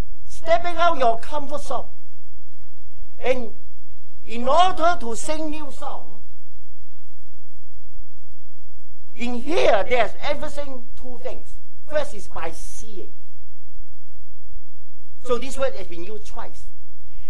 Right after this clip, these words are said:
And by hearing, twice. So in order for us to be transformed or renewed, we need to able to see.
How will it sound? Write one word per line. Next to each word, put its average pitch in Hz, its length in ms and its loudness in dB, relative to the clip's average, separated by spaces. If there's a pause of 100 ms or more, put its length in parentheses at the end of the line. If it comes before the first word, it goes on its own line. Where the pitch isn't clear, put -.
And 233 220 0
by 214 400 0
hearing, - 460 0 (1000)
twice. - 540 0 (1700)
So 285 300 0
in 226 220 0
order 330 440 0
for 240 160 0
us 294 180 2
to 269 140 0
be 240 300 -2 (1900)
transformed - 600 0 (400)
or 220 180 0
renewed, 220 480 0 (800)
we 196 180 0
need 214 220 -2
to 185 200 0 (240)
able 196 260 0
to - 160 0
see. - 420 0